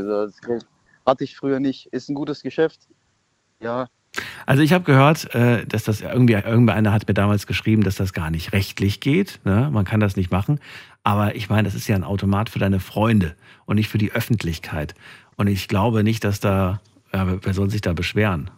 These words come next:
Speaker 2: Ja, wenn du zu Hause irgendwie pokerst, wie gesagt, und da jeder einen Wetteinsatz macht, ist doch genauso nicht verboten. Na gut,
Speaker 1: Nee, klar.
Speaker 2: egal.
Speaker 1: Nee, wie gesagt, ich, ich möchte halt einfach nur der Jugend mal mitgeben, so, dass es halt einfach, äh,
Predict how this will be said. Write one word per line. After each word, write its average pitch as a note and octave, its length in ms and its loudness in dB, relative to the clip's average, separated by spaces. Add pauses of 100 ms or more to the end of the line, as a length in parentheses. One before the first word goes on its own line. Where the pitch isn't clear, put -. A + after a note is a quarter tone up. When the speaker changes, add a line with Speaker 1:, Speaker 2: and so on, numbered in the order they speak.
(240)
Speaker 2:
Ja, E2 260 -2
wenn G2+ 120 2
du G2+ 80 2
zu G2+ 160 0
Hause G#2+ 240 2
irgendwie G#2 280 4
pokerst, A2 540 0
wie A#2 80 2
gesagt, A#2 320 2
und G2+ 220 0
da G2 120 2
jeder G2 460 0
einen F#2 140 2
Wetteinsatz A2 580 0
macht, A2 320 -2
ist - 160 -6
doch G2 100 -4
genauso F#2+ 560 0 (340)
nicht F2+ 180 -4
verboten. E2+ 540 -6 (1200)
Na F#3+ 120 6
gut, F#2+ 300 -2
Speaker 1:
Nee, B2 140 -2
klar. B2 300 0
Speaker 2:
egal. D2+ 340 -2 (340)
Speaker 1:
Nee, C#3+ 240 -2 (200)
wie D3 160 -6
gesagt, D3+ 400 0
ich, B2 200 -18
ich C3 160 -12
möchte D3+ 260 -6
halt D3+ 100 0
einfach D3+ 280 -4
nur D3 140 -6
der C#3 100 -2
Jugend D3+ 260 -8
mal C#3 140 -4
mitgeben, D3 420 -8
so, C#3 180 -8
dass B2+ 180 -4
es B2+ 120 -14
halt B2+ 140 -4
einfach, B2+ 380 -4
äh, A#2 260 -4